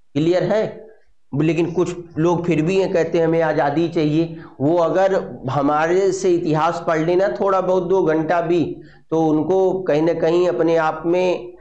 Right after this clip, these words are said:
सोचने को मजबूर हो जाएंगे कि हम कितने खुश नसीब हैं कि हम भारत में रहते हैं। सोचिए अंग्रेजों का एक समय ऐसा था, कितना, कितने प्रकार से टॉर्चर करते थे, काले पानी जैसे सजा देते थे। सुना होगा बीडी सावरकर के बारे में,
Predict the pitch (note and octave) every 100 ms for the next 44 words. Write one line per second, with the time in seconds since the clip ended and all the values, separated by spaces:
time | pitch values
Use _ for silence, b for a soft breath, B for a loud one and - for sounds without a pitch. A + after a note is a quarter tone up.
0 | B B D#3 D3 D3+ F3 E3+ D#3+ D3+ C#3
1 | E3 E3 C#3+ C3 A#2 A#2+ B2 B2 G#2+ -
2 | - - - C#3+ C3 C#3+ D3 D3+ D#3+ E3
3 | E3+ D#3 D#3+ C#3 - D3+ D3 B2 G#2+ -
4 | B B C#3+ C3+ A#2+ A2+ A#2+ B2+ B2+ A#2+
5 | A2+ G#2 C3 A#2+ G2+ - B B D#3 D3
6 | D3+ D3+ C#3+ D3 D3+ F3+ D3+ D3 D3 E3+
7 | D3 C#3+ C3+ C3 D#3+ C3+ B2 C#3 D#3+ E3+
8 | E3+ - - E3+ F3+ E3+ D3+ C#3+ C#3 C3
9 | C3+ - B2 - C3 - B2 - C3 C3+
10 | B2 - B B - D3+ F3 E3+ D3+ E3
11 | F3+ E3+ - D3 D3+ C3+ B2+ A#2+ A2+ B2+
12 | B2 B2 F#3 G#3 E3+ D#3+ C3 C#3 C#3 C#3
13 | C3 C3 B2 C3+ A2 B2+ A#2 A2+ A2+ A2+
14 | -